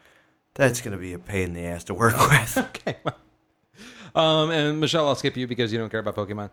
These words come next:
Speaker 1: <laughs>
Speaker 2: Um, so my, my team
Speaker 1: This
Speaker 2: will
Speaker 1: should be
Speaker 2: be,
Speaker 1: funny.
Speaker 2: uh, let's see.
Speaker 1: Come on, Ponya.
Speaker 2: <laughs> So my first one is number one eighty-five,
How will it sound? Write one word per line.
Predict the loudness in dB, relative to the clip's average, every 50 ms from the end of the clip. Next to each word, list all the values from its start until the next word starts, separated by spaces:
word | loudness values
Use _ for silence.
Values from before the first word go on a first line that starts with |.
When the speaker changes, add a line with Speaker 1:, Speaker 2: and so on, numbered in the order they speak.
| _ -20 -20 -4 2
Speaker 1:
<laughs> | 6
Speaker 2:
Um, | 6 8 8 6 4 4 4 2 0 0 -2 -4 -4 -6 -8 -8
so | -4 -4 -2 -2
my, | 0 -2 -2 -4 -4
my | -4 -4 -2 -2 -4
team | -6 -6 -6 -4 -4 -4 -4 -6 -8 -12 _ _ _ _ _ _ _ -20 _ _ _ _ _
Speaker 1:
This | -4 -2 -2
Speaker 2:
will | 0
Speaker 1:
should | -2 -4
be | -8 -10
Speaker 2:
be, | -8 -6
Speaker 1:
funny. | -6 -8 -8 -10 -14 _ _ -20 _ _ _ _ _ _ _ _ _ -20 _
Speaker 2:
uh, | -8 -6 -4 -2 -2 -2 -2 -2 -2 -2
let's | -4 -6 -10 -16
see. | -20 -20 -20 -16 -14 -14 -12 -10 -10 -10 -10 -10 -14 -16 _ _ _ _
Speaker 1:
Come | -6 -4 -2 -2 0
on, | 0 0 0 -2 -2 -2 -4 0
Ponya. | 0 0 2 0 -2 -4 -10 -14 -20 _ _ _ _ -20 -4 -2
Speaker 2:
<laughs> | -2 -2 -2 -2 -4 -4 -6 -6 -8 -10 -10 -10 -10 -12 -14 _ _ _ _ _ -18 -16 -16 -16 -16 -18 -20 -20 _
So | 0 0 2 2
my | 0 0
first | 0 0 -2 0 -2
one | -4 -2 -2
is | -4 -2 -2
number | -2 -2 0 -2
one | -2 -2 -4 -4 -4
eighty-five, | -6 -8 -8 -8 -6 -6 -6 -6 -8 -12 -8 -4 -2 -2 -2 -4 -6 -8 -10 -12 -12 -12 -14